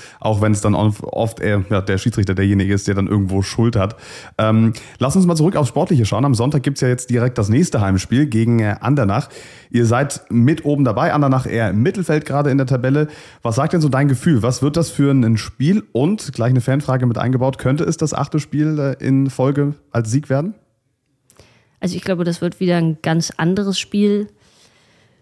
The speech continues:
Speaker 2: Wie ich schon gesagt habe, wir müssen uns eben alles wieder von vorne erarbeiten. Wir müssen halt zusehen, dass wir unseren Fußball spielen, dass wir da nicht wieder in alte Muster verfallen.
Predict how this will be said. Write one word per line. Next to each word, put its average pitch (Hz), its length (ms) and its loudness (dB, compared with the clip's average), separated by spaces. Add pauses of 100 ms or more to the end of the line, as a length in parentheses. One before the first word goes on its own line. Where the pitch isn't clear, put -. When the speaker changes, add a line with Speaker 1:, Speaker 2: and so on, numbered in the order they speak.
(600)
Speaker 2:
Wie 180 200 0
ich - 240 -4
schon - 200 -2
gesagt 185 280 0
habe, 160 140 0
wir 170 80 2
müssen 175 240 2
uns 170 200 -4
eben 175 260 -4 (260)
alles 175 260 0
wieder 170 380 -2 (380)
von 165 220 -2
vorne 170 300 -2
erarbeiten. 175 520 0
Wir 160 80 0
müssen 165 300 0
halt 151 200 -4
zusehen, 165 300 -2
dass 147 180 -6
wir 156 260 -2
unseren 190 320 2
Fußball 220 380 -4
spielen, 214 460 -2 (260)
dass 180 260 -6
wir 165 80 -2
da 165 100 -2
nicht 170 180 -2
wieder 160 180 -2
in 156 120 -2
alte 170 220 -2
Muster 190 300 0
verfallen. 180 520 -4